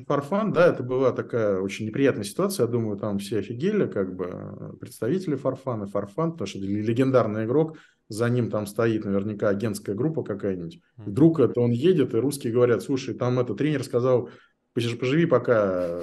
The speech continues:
Speaker 1: в соседнем отеле». И Палычу распе-, распечатали Википедию. Он реально читал Википедию, вот прямо на моих глазах в лобби. И, ну, я вот я сижу, думаю, я просто не понимаю, что делать. Это не разруливается.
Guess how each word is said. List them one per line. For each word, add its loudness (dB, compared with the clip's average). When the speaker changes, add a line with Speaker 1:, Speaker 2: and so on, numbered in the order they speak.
Speaker 1:
в -20
соседнем -6
отеле». -6
И -6
Палычу 4
распе-, -2
распечатали 0
Википедию. -2
Он 2
реально 4
читал 2
Википедию, 0
вот -2
прямо 2
на 0
моих 2
глазах 4
в -2
лобби. 2
И, 0
ну, 2
я 4
вот 2
я 2
сижу, -4
думаю, 0
я 6
просто -4
не -2
понимаю, 2
что -16
делать. -8
Это 0
не 4
разруливается. 4